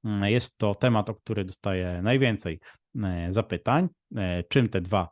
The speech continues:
produkty od siebie się różnią, od czego lepiej zacząć, co się bardziej opłaca, czym jest jedno, a czym jest drugie. Dlatego, żeby,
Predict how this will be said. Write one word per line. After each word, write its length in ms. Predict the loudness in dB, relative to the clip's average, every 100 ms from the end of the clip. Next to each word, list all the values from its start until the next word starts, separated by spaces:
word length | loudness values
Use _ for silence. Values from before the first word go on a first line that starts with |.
| _
produkty 400 | -2 -2 -4 -6
od 100 | -10
siebie 180 | -10 -10
się 180 | -4 2
różnią, 420 | 2 4 2 0
od 140 | -6
czego 340 | -6 -6 -4 -4
lepiej 360 | -6 -6 -4
zacząć, 500 | 0 0 0 -2 -2
co 160 | -6 -8
się 120 | -6
bardziej 420 | -4 -4 -4 -6
opłaca, 680 | -8 -2 2 2 2 0 2 -2
czym 160 | -6
jest 160 | -4 0
jedno, 220 | 2 2
a 60 | 0
czym 160 | -2
jest 140 | -2 2
drugie. 280 | 2 2
Dlatego, 420 | -2 -4 -2 0 -2
żeby, 300 | -2 -2